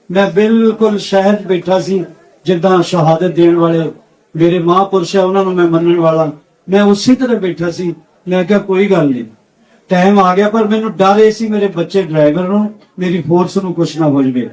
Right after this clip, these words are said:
ਕੋਸ਼ਿਸ਼ ਕਰਿਓ, ਇਹ ਸੋਚ ਨੂੰ ਜ਼ਰੂਰ ਕਾਇਮ ਰੱਖਿਓ। ਮੇਰੇ ਤੋਂ ਬਾਅਦ ਕੁਛ ਐਸੇ ਬੰਦੇ ਜ਼ਰੂਰ ਪੈਦਾ ਕਰਿਓ, ਜਿਹੜੇ ਇਸ ਗਰੀਬੀ, ਬਿਮਾਰੀ, ਨਿਰਾਦਰੀ ਦੀ ਲਾਂਤ ਨੂੰ ਔਰ ਗਰੀਬ ਅਮੀਰ ਦਾ ਪਾੜਾ ਖਤਮ ਕਰ ਸਕਣ।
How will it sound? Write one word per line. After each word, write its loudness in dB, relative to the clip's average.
ਕੋਸ਼ਿਸ਼ 2
ਕਰਿਓ, 0
ਇਹ 4
ਸੋਚ 0
ਨੂੰ 2
ਜ਼ਰੂਰ 2
ਕਾਇਮ -2
ਰੱਖਿਓ। -4
ਮੇਰੇ 2
ਤੋਂ -2
ਬਾਅਦ 0
ਕੁਛ -2
ਐਸੇ 0
ਬੰਦੇ 2
ਜ਼ਰੂਰ 0
ਪੈਦਾ -2
ਕਰਿਓ, -4
ਜਿਹੜੇ 2
ਇਸ 0
ਗਰੀਬੀ, 2
ਬਿਮਾਰੀ, 2
ਨਿਰਾਦਰੀ 2
ਦੀ 0
ਲਾਂਤ -4
ਨੂੰ -6
ਔਰ -2
ਗਰੀਬ 2
ਅਮੀਰ -2
ਦਾ -2
ਪਾੜਾ -2
ਖਤਮ -4
ਕਰ -4
ਸਕਣ। -8